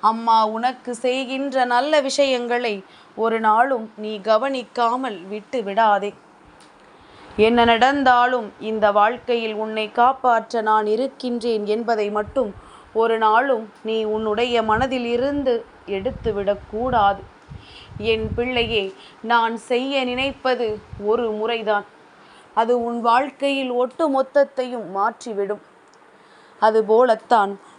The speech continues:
நாளை நடக்கவிருக்கின்ற விஷயம்,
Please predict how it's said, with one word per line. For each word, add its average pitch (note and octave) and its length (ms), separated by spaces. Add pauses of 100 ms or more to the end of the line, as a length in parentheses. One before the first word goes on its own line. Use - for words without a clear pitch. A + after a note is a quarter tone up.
நாளை A#3+ 520
நடக்கவிருக்கின்ற B3 1160
விஷயம், B3 520